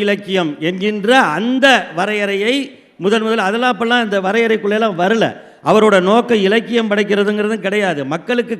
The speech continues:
கருத்தை சொல்லணும். எனவே அந்த வகையில் அவர் வந்து அதை அப்படியே பதிவு செய்கிறார். அந்த சிறு சிறு வெளியீடுகள்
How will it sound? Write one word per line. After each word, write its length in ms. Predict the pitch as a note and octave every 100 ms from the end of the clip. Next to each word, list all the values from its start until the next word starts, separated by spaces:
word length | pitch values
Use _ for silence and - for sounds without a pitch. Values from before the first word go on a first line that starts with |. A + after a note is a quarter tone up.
| F3+
கருத்தை 300 | A3 A#3+ A#3 E3
சொல்லணும். 340 | E3 C#3 G#2+ - _ - D#3+
எனவே 220 | A3+ A#3+ F3
அந்த 180 | A3+ B3 A3+
வகையில் 400 | G3+ F#3+ A#3+ G#3+
அவர் 160 | F#3+ F3
வந்து 240 | F3 G#3 B3 B3+ - - _ D3
அதை 160 | F#3 F#3 E3+ D3
அப்படியே 360 | E3+ G3+ G#3+ A#3+ F3
பதிவு 220 | F#3 F#3+ E3
செய்கிறார். 380 | C3+ A#2+ A2 - _ _ C3+
அந்த 200 | F#3+ G#3 G3+
சிறு 180 | G#3 C4 -
சிறு 180 | A#3 F#3+ D#3+
வெளியீடுகள் 580 | F#3 F#3 E3+ D3 E3